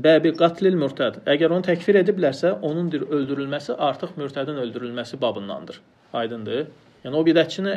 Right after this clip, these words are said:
əgər təkfir ediblərsə, onu mürtəd kimi öldürürlər. İkincidir punktu odur ki,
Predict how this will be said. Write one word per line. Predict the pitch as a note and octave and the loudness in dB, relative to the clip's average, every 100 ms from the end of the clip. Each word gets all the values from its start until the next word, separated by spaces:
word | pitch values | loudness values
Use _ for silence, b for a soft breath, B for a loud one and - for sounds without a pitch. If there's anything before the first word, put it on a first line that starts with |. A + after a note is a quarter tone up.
| D3+ | -2
əgər | C3+ C#3 | -2 -4
təkfir | - - B2+ | -6 -6 -6
ediblərsə, | B2 A#2+ A2 - C3 F3+ F3 B B | -6 -8 -10 -4 -2 -2 -4 B B
onu | D3 | -6
mürtəd | D#3 C#3+ F3+ F3 | -4 -2 -2 -2
kimi | D#3 | -6
öldürürlər. | D#3+ A#2 A2 F2+ F2+ - B B B B | -4 -4 -6 -6 -10 -14 B B B B
İkincidir | - D3+ G3 G3 A#3 D#3+ - | 0 4 2 2 2 0 0
punktu | D3 B2+ - | -4 -4 -4
odur | - F3 C3+ G2+ | 2 2 2 -2
ki, | C3 C3+ F#3+ | -2 0 0